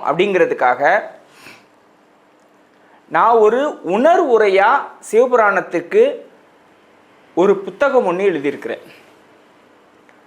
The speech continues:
பொதுவா வந்து, ஒரு தெளிவுரை, விளக்க உரை, பத உரை, இந்த மாதிரி தான் நீங்க படிச்சிருப்பீங்க. ஒரு உணர் உரையே நீங்க படிச்சிருக்க மாட்டீங்க. இது வந்து உணர் உரை.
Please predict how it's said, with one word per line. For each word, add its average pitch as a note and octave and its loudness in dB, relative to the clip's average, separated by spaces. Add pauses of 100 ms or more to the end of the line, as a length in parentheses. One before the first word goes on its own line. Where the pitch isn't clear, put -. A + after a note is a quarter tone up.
(380)
பொதுவா C4+ 4
வந்து, B3+ 0
ஒரு A3 4
தெளிவுரை, G#3 2
விளக்க A3 0
உரை, G3 0
பத G3 2
உரை, G3 2
இந்த G#3+ -2
மாதிரி B3+ 0
தான் C4 0
நீங்க F3 0
படிச்சிருப்பீங்க. F3+ -2 (600)
ஒரு G3+ 2
உணர் D#4+ 2
உரையே B3+ 4
நீங்க G3 -2
படிச்சிருக்க F3 -6
மாட்டீங்க. A#2+ -8 (1500)
இது A3 0
வந்து A3+ 0
உணர் A#3+ 2
உரை. G3+ 0